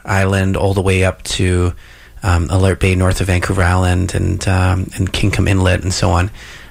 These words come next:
Um, it's a beautiful territory and place that's dear to my heart. Um, so listen to a clip from Chief Randy Cook, who shared at this potlatch, and just, um, just a bit of a taste, uh, of, you know, kind of one chief's perspective and how we're all united and fit together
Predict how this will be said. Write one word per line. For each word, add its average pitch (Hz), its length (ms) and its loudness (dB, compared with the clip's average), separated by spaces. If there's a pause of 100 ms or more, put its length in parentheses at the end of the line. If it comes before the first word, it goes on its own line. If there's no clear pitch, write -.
Um, 90 380 2
it's 92 140 0
a 95 40 0
beautiful 101 440 0
territory 92 680 0
and 87 220 -2 (800)
place - 260 2
that's - 180 -4
dear 101 160 0
to 95 60 0
my 95 120 0
heart. 92 320 0 (500)
Um, 90 240 2
so - 140 0
listen 147 220 0
to 127 80 0
a 104 40 0
clip - 280 -2
from 98 440 -2 (400)
Chief - 300 -2
Randy 104 500 0
Cook, - 400 -2
who 95 220 -2
shared 101 340 0
at 101 80 -6
this 98 140 -4
potlatch, 98 440 -2
and 107 80 -2
just, 139 240 -4
um, 95 440 0 (460)
just 117 200 -2
a 123 80 0
bit 117 140 0
of 104 100 0
a 98 60 2
taste, 104 500 -2
uh, 92 560 0
of, 101 340 -2 (440)
you 104 80 0
know, 95 100 2
kind 98 180 0
of - 260 -4
one 104 340 2
chief's 101 320 -2
perspective 95 720 -2
and 90 120 -2
how 95 340 0
we're 92 180 0
all 92 300 0
united 98 420 0
and 95 160 -2
fit - 180 -4
together 92 480 0